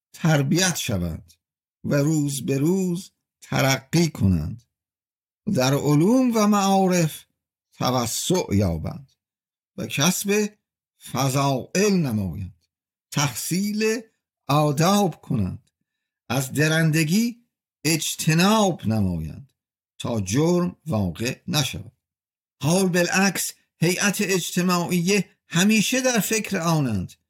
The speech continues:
که قوانین مجازات را محکم نمایند و اسباب قصاص مهیا سازند، آلات قتل و جرح و محل حبس و نفی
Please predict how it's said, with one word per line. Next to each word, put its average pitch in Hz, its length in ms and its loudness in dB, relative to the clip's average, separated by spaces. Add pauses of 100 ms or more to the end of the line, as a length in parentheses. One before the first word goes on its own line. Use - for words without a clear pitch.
(220)
که - 100 -6
قوانین 160 760 0
مجازات 160 960 0
را 226 320 -2 (300)
محکم 156 840 0
نمایند 87 560 -8 (360)
و - 80 -6
اسباب 160 720 -2
قصاص 202 680 0 (280)
مهیا 147 720 2
سازند، 101 640 -8 (540)
آلات 151 760 0 (120)
قتل 151 640 -2
و 165 60 -2
جرح 156 960 -4 (400)
و 120 100 -4
محل 156 460 0
حبس 147 800 -2
و 151 220 0
نفی 202 760 2